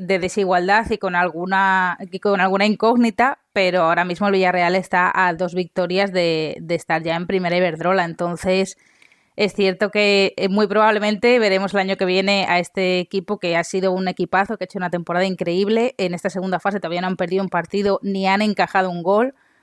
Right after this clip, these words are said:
O sea, no es solo que tengan una fuerza increíble, eh, en la delantera con jugadoras como Salma, que, bueno, este fin de semana se ha salido con un golazo, una asistencia increíble.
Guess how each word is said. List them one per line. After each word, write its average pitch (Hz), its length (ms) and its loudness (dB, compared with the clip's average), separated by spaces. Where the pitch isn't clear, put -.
O - 20 -6
sea, 185 140 -2
no 175 80 -2
es 180 80 -6
solo 202 420 2
que 202 80 0
tengan 196 460 -2
una 196 200 0
fuerza 190 300 -2
increíble, 185 720 0
eh, 180 540 0
en 170 60 -2
la 170 100 2
delantera 180 580 2
con 180 240 -6
jugadoras 180 480 -2
como 170 460 -4
Salma, 196 460 -2
que, 190 100 -2
bueno, 170 180 -2
este 170 160 -12
fin 180 120 -6
de 175 60 -4
semana 175 300 -6
se 180 140 -4
ha 170 60 -2
salido 190 520 -2
con 180 200 -6
un 180 100 -4
golazo, 185 560 0
una 180 160 -6
asistencia 175 500 -8
increíble. 202 680 -4